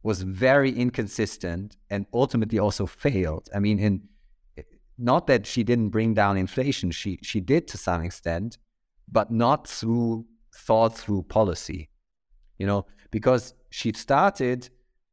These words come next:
and thought, "Okay, it's easy. You set a monetary target," because she was a monetarist and she thought she could do the same thing that the Germans had done.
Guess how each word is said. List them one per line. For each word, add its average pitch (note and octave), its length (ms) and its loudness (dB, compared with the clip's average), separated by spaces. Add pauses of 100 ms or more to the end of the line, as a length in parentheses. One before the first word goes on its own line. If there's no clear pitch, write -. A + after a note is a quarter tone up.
(280)
and A2 280 -2
thought, B2 520 2
"Okay, A2 380 2
it's G2+ 240 -6
easy. A2 480 -2
You G#2 80 0
set C3+ 320 0
a A#2+ 40 0
monetary A#2 480 -2
target," A2 380 4
because G#2+ 220 -4
she - 160 -2
was G2+ 200 2
a G2+ 40 0
monetarist G2 640 -2
and F#2 220 -4
she F#2+ 300 -4
thought F#2+ 280 2
she - 140 -10
could F#2+ 160 -6
do G2+ 120 -2
the F2+ 120 -2
same F#2+ 260 -2
thing F#2+ 240 -2
that F2+ 140 -4
the F#2 80 -6
Germans F#2 380 -4
had G#2 100 -2
done. B2 220 -2